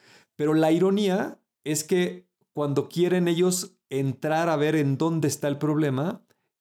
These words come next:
ellos mismos tampoco pueden entrar, ¿no? ¿Por qué? Porque la misma Facebook tiene su propia plataforma de utilerías y de aplicaciones de productividad y de correo electrónico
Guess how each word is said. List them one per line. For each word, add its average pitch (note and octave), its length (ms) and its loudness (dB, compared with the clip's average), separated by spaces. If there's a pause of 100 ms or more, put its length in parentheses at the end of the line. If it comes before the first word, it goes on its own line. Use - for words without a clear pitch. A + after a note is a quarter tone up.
(120)
ellos D3+ 400 0
mismos D3+ 300 0
tampoco B2 460 -6
pueden A#2+ 280 0
entrar, A2 460 -8
¿no? - 220 -10
¿Por C3+ 180 -6
qué? G#3+ 340 -4 (300)
Porque B2 260 -2
la B2 160 0
misma D#3+ 340 0
Facebook E3 580 -2 (340)
tiene D3 540 -2
su - 360 -4
propia D3 400 0
plataforma C3 640 -2
de A2+ 440 0
utilerías B2 880 -2
y A2+ 80 -4
de A2+ 360 0
aplicaciones A#2+ 580 -4
de A#2+ 60 -2
productividad A#2 800 0
y B2 100 0
de A2+ 100 -2
correo B2 220 0
electrónico C#3 600 -2